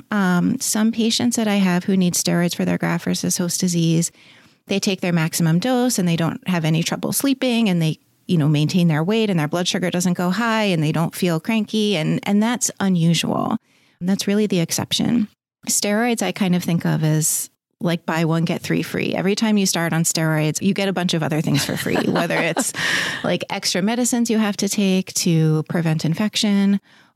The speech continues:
or extra side effects that you have. You know, a lot of patients struggle with difficulty sleeping, uh, fluid retention, high blood sugar, where they might have to see an endocrinologist or take insulin when they never did before.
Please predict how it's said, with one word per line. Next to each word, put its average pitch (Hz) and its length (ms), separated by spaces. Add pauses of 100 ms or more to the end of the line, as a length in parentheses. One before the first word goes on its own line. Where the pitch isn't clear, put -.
or 156 560 (160)
extra 165 680
side 226 240
effects 214 300
that 190 200
you 180 60
have. 175 440
You 180 100
know, 175 60
a - 20
lot 170 240
of 170 60
patients 170 300
struggle - 340
with - 400
difficulty 175 520
sleeping, 180 640 (480)
uh, 156 160
fluid 185 380
retention, 165 760
high 165 280
blood 190 260
sugar, 180 400
where 160 140
they 165 100
might 160 220
have 165 160
to 175 100
see 160 420 (360)
an 185 80
endocrinologist 175 800
or 170 60
take 175 260
insulin 180 400
when 160 100
they 160 140
never 160 240
did 156 180
before. 160 640